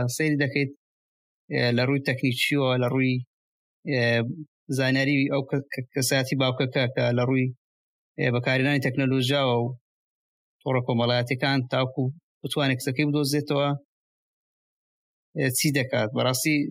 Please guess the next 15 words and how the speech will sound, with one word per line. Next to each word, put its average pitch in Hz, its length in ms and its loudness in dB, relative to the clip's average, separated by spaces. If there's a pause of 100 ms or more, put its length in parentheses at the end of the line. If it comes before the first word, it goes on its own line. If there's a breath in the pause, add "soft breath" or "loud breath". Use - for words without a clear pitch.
(560)
ئێ، 156 180 -2 (240)
لایەن 135 300 2 (160)
خۆمەوە 143 420 0
سەرسانکەر 139 520 -2
بوو. 120 260 0 (480)
چەندین 143 280 0
لایەنی 143 300 2
تێدا 135 220 2
بوو 123 160 -2
کە 131 100 2 (280)
ڕەنگە 131 240 2
بە 127 80 2
خەیاڵماندا 147 560 2
نەهات 117 240 0
بێت. 123 200 0